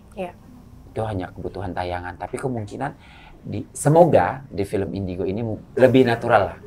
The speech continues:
Speaker 2: maksudnya kadang-kadang pocong yang kayak kita bahas waktu itu, eh, kuntilanak, gambarannya kuntilanak merah, padahal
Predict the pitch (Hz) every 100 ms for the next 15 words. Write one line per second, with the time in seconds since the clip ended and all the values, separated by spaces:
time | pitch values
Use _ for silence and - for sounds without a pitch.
0 | - - 92 123 - - - - - -
1 | - - - - - - - - 123 117
2 | 135 139 117 107 - 117 123 117 101 92
3 | 92 98 101 98 - 98 104 98 - 123
4 | 127 - 127 113 107 107 123 123 - -
5 | - - - - 107 101 101 120 113 101
6 | 95 104 - 87 85 85 95 - 92 117